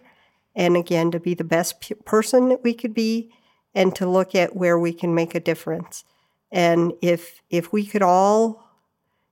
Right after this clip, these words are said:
you know, and maybe this is very Pollyannish, <laughs> if we could all just look at life in that way, I think it would, it would break down so many barriers in terms of how people get along and respecting one another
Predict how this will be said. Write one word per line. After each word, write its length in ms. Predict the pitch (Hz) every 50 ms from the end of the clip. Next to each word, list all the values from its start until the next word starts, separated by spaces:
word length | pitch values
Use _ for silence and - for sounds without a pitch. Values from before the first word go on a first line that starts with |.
| _ _ -
you 80 | 185
know, 140 | 175 170 165
and 240 | 170 165 165 175 196
maybe 180 | 175 175 180
this 240 | 190 202 202 202 -
is 80 | 196 180
very 220 | 196 185 180 180
Pollyannish, 880 | 180 - - 180 180 180 180 175 170 175 180 208 220 220 - - - - - 202 202 - - - 233 226 269 254 - - 240 - -
<laughs> 60 | -
if 160 | 226 202 -
we 120 | 233 233
could 140 | 202 226 214
all 260 | 214 202 214 226 240
just 460 | 240 - 233 220 208 208 - - _ -
look 240 | 170 185 190 190
at 120 | 226 - -
life 280 | 190 190 190 196 -
in 120 | - 196 196
that 200 | 190 185 170 -
way, 420 | 170 175 170 175 180 180 196 202 - - _ _ _ _ _
I 140 | - 185 190
think 420 | 196 - - 196 190 185 185 - - _ -
it 160 | 196 190 -
would, 400 | 190 190 185 175 170 170 - - _ _ _ _ _ _ _ _ _ _ -
it 80 | 208
would 140 | 202 190 190
break 240 | - 190 180 175 180
down 240 | - 180 175 175 170
so 140 | - 185
many 220 | 175 175 180 175 175
barriers 600 | 160 175 160 160 170 170 170 170 170 170 165 -
in 100 | 165 160
terms 260 | - - 165 160 156
of 60 | 156
how 140 | - - 147
people 320 | - - - 165 - 160
get 180 | 147 - 156 151
along 580 | 151 165 185 202 220 226 226 226 220 226 226 - - - _ _ _ _
and 160 | - 180 170 160
respecting 680 | 156 156 - - - 180 180 - - 226 220 214 214
one 160 | 208 208 208
another 540 | 202 202 202 190 190 190 196 190 185 185